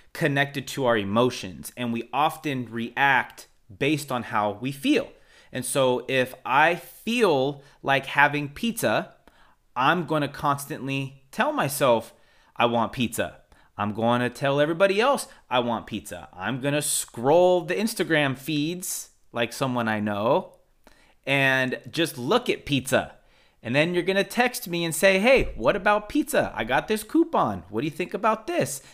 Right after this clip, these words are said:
Next thing you know, we're eating pizza. It all starts with the thought, but the thought comes from a reaction, and the reaction comes from an emotion. And so if you are connected strongly to your emotions, you're more than likely gonna give in to those emotions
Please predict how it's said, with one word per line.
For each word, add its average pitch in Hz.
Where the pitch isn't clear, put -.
Next 143
thing 247
you 214
know, 202
we're -
eating 180
pizza. 143
It 139
all 190
starts 202
with 160
the 139
thought, -
but -
the 131
thought 180
comes 151
from 139
a 127
reaction, 123
and 110
the 107
reaction 135
comes 131
from 131
an 113
emotion. 156
And 127
so 131
if 143
you 143
are 131
connected 165
strongly 175
to 156
your 131
emotions, 139
you're 139
more 180
than 196
likely 175
gonna 139
give 117
in 233
to -
those 135
emotions 113